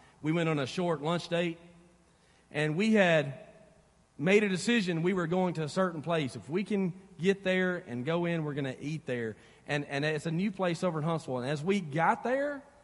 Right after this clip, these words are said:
there were people lined up to get in at lunchtime. And that's when I was like, "Well, I, I don't care how many people are eating in here. Like,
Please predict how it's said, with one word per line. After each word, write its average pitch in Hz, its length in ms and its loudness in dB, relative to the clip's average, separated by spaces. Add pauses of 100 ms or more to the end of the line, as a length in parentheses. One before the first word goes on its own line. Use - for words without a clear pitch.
(640)
there 196 160 4
were 269 140 -2
people 220 560 0
lined 190 440 2
up 180 240 2
to 160 100 -2
get 180 200 0
in 190 280 0
at 135 240 -4
lunchtime. 107 560 -8 (1400)
And 139 360 -2
that's 185 220 2
when 170 80 -2
I 143 120 0
was 135 80 0
like, 107 280 -4
"Well, - 100 -12
I, 123 240 -4
I 117 100 -4
don't 135 180 -4
care 110 220 -6
how 139 140 -2
many 117 140 -4
people 110 240 -6
are 107 40 -4
eating 107 160 -6
in 104 100 -8
here. 101 200 -10 (520)
Like, 117 120 -10